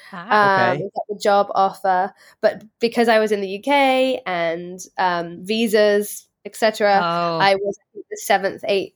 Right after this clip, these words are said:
Speaker 2: or eighth person to actually join. So in between, um, Olivia, Matty, uh, Chase, Sel, Oliver, um, had all joined, and then I was the next, next one on the roster.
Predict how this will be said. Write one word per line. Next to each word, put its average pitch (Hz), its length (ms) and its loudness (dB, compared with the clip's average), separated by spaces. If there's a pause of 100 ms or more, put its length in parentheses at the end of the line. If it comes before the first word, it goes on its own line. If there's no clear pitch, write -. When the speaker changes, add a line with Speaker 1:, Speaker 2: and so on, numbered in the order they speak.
(140)
Speaker 2:
or 208 180 2
eighth - 320 -2
person 196 300 0
to 214 80 0
actually - 280 -2
join. 180 340 -2
So 190 100 -2
in 185 100 -2
between, 185 500 -6 (400)
um, 170 460 2
Olivia, 185 760 2
Matty, 185 680 -4 (720)
uh, 185 240 0
Chase, 196 400 0
Sel, 175 640 0 (420)
Oliver, 190 680 0
um, 196 300 2
had 214 160 -2
all 202 160 4
joined, 190 480 2
and 180 100 -6
then 175 120 -2
I 175 100 -2
was 190 180 -4
the 196 100 -6
next, - 600 -8
next 202 320 -6
one 311 120 2
on 302 100 2
the 294 100 2
roster. 285 600 -2